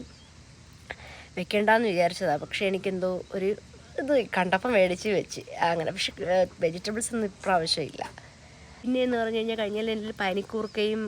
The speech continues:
ഒക്കെ ഉണ്ടായിരുന്നു. പിന്നെ അത് കണക്ക് തന്നെ എനിക്ക് ഭയങ്കര വിഷമമായിട്ടുള്ള കാര്യം എന്ന് വെച്ചിട്ടുണ്ടെങ്കിൽ തുളസി ഉണ്ടായിരുന്നു. ഇപ്പം തുളസി ഇല്ല. അതെങ്ങ് ക-, അത് എങ്ങനെ കരിഞ്ഞു പോയെന്ന് എനിക്ക് അറിയാൻ വയ്യ. ഞാൻ ഭയങ്കരമായിട്ട് കെയർ ചെയ്തതാണ്, പക്ഷേ അത് പോയി. അതെനിക്ക് ഭയങ്കര ഒരു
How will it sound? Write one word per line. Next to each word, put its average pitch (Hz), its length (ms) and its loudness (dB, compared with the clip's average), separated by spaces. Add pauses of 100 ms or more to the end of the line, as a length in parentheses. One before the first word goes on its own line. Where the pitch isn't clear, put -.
ഒക്കെ - 220 -6
ഉണ്ടായിരുന്നു. 147 460 -4
പിന്നെ 175 260 -4
അത് 185 140 -4
കണക്ക് 180 200 -4
തന്നെ 180 140 -2
എനിക്ക് 190 160 -4
ഭയങ്കര 202 340 0
വിഷമമായിട്ടുള്ള 196 580 -2
കാര്യം 180 160 -2
എന്ന് 190 100 -4
വെച്ചിട്ടുണ്ടെങ്കിൽ 196 400 -4
തുളസി 208 380 0
ഉണ്ടായിരുന്നു. 139 360 -4 (840)
ഇപ്പം 427 240 -4
തുളസി 214 340 0 (100)
ഇല്ല. 147 120 -2 (120)
അതെങ്ങ് 208 320 2
ക-, 175 220 4
അത് 233 160 -2
എങ്ങനെ 381 460 4
കരിഞ്ഞു 226 240 4
പോയെന്ന് 208 220 6
എനിക്ക് 208 200 6
അറിയാൻ 185 300 4
വയ്യ. 151 240 2
ഞാൻ 208 100 0
ഭയങ്കരമായിട്ട് 214 400 0
കെയർ 185 160 4
ചെയ്തതാണ്, 170 320 2
പക്ഷേ 185 180 -4
അത് 180 80 -2 (160)
പോയി. 120 160 -4 (100)
അതെനിക്ക് 196 220 0
ഭയങ്കര 170 260 -2
ഒരു 160 60 0